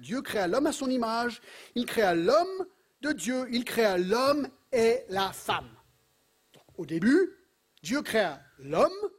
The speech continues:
et la femme. On est d'accord ?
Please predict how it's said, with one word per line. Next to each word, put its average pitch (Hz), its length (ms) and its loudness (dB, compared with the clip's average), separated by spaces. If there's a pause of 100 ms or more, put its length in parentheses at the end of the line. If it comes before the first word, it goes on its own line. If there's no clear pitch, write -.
(1500)
et 302 60 -6
la 285 140 2
femme. 170 320 -2 (420)
On 202 100 0
est 254 60 2
d'accord ? 220 340 -2